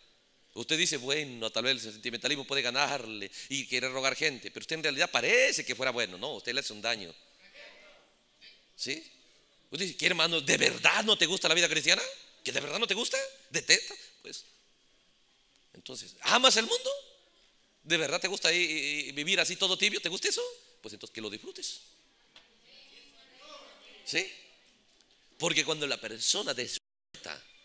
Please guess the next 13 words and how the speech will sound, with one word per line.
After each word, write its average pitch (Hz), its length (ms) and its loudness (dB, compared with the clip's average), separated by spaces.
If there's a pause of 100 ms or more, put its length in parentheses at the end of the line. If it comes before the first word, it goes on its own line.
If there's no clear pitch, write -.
(400)
a 107 220 -4
hacer 160 220 -4
las 185 200 4
cosas 160 500 0 (760)
en 107 340 -8
su 95 180 -4
libre 151 220 0
albedrío, 117 380 -2
en 117 80 -4
su 123 100 0
voluntad, 110 440 2 (520)
ay, 98 240 -2
hermano, 87 280 -10